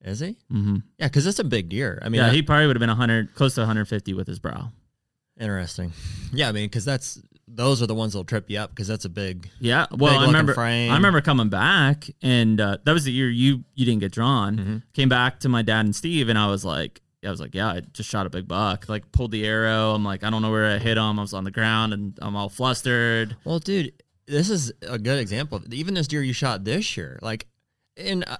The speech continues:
Speaker 1: there's nothing wrong with shooting a three, if you wanna shoot a three-year-old, but, like, you and I know what we're,
Speaker 2: Yeah.
Speaker 1: we know we're hunting. And I remember when you sent me the picture of the deer you shot this year, I was like,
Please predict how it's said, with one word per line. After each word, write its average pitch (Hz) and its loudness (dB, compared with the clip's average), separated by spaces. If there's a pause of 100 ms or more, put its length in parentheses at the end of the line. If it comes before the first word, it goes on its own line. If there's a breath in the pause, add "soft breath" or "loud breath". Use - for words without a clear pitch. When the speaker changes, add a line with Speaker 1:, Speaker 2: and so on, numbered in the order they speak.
Speaker 1:
there's 147 0
nothing 180 2
wrong 101 0
with 90 -4
shooting 98 -6
a 87 -8
three, 98 -8
if 113 -10
you 139 2
wanna 147 2
shoot 131 -2
a - -4
three-year-old, 113 -2
but, 117 -4
like, 120 -6 (380 soft breath)
you 156 2
and 143 4
I 131 2
know 123 2
what 113 -2
we're, 98 -6
Speaker 2:
Yeah. 143 0
Speaker 1:
we 175 4
know 131 2
we're 107 -4
hunting. - -12
And 131 0
I - 2
remember 156 0
when 151 -2
you 123 -2 (140)
sent 151 -2
me 123 -2
the 107 -12
picture 123 0
of 98 -6
the 98 -6
deer 110 -2
you 110 -2
shot 113 -6
this 156 -6
year, 117 -4
I 104 -2
was 104 -6
like, 101 -6